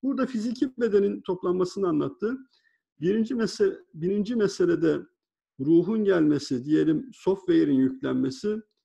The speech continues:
İkinci meselede neyi anlattı? Hayatın verilmesi, yani enerjinin verilmesi. Dördüncü mesele nedir? Dedik ki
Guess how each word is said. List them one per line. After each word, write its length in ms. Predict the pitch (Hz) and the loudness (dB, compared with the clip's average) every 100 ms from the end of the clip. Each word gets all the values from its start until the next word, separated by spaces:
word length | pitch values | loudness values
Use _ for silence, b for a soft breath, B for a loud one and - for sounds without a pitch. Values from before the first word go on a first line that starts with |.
| _ - | _ -16
İkinci 340 | 151 208 214 | -8 -4 -2
meselede 460 | 208 - 190 175 165 | 0 2 2 2 2
neyi 180 | 170 202 | 2 2
anlattı? 420 | 160 156 151 190 | 0 -2 -4 -8
Hayatın 580 | - 151 160 156 214 202 | -4 -2 -2 -2 -4 0
verilmesi, 520 | 190 190 180 180 190 | 0 2 -2 -2 -4
yani 320 | 160 151 147 | -2 -2 -2
enerjinin 480 | 147 151 135 190 185 | -2 -2 -4 -6 -4
verilmesi. 480 | 156 139 151 190 156 | -2 -2 -4 -4 2
Dördüncü 420 | 190 208 247 254 | 4 2 -2 -2
mesele 440 | 220 - 180 170 | -2 -2 0 2
nedir? 360 | 170 170 240 202 | 2 0 -6 -6
Dedik 220 | 202 214 | -6 -6
ki 240 | - 233 | -8 -8